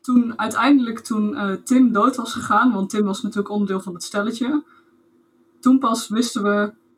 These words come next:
nou, nog steeds eigenlijk niet zeker, want niemand,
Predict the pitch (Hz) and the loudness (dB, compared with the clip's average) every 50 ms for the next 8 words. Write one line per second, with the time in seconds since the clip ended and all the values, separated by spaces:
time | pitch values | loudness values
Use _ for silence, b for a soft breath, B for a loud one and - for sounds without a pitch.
0 | _ _ _ _ _ _ - 220 220 208 196 190 196 202 - - 226 220 226 226 | _ _ _ _ _ _ -6 -2 0 0 2 2 0 -2 -2 -2 -4 -4 -4 -4
1 | - 190 202 202 - 190 - 202 196 196 196 - - 185 180 190 196 202 196 196 | -4 -4 -4 -4 -4 -4 -2 -2 -2 -2 -2 -4 -6 -4 -4 -4 -2 -2 0 0
2 | 202 196 - - - 226 214 233 254 247 226 214 214 - - | 0 -2 -2 -6 -4 0 4 4 4 4 4 0 -6 -10 -12